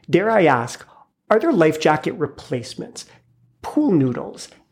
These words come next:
anything that floats? In some situations, I would not say they are just as good as a life jacket,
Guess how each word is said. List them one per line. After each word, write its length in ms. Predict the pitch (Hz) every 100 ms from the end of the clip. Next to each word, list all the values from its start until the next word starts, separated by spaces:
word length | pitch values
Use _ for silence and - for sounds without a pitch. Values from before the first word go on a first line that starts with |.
| -
anything 460 | 247 277 - 269 233
that 200 | 202 -
floats? 600 | - 151 131 151 - - _ _ _ _ _
In 160 | 214 240
some 260 | 240 180 170
situations, 1000 | 175 170 175 135 123 - 143 147 156 - - _ _ _ _ _ _ _ _ _
I 80 | 165
would 180 | 160 147
not 240 | 160 -
say 140 | - 165
they 160 | 151
are 100 | 143
just 380 | 120 - 139 -
as 140 | 147
good 200 | 127 131
as 120 | 135 156
a 40 |
life 240 | 165 170
jacket, 540 | 170 190 190 202 -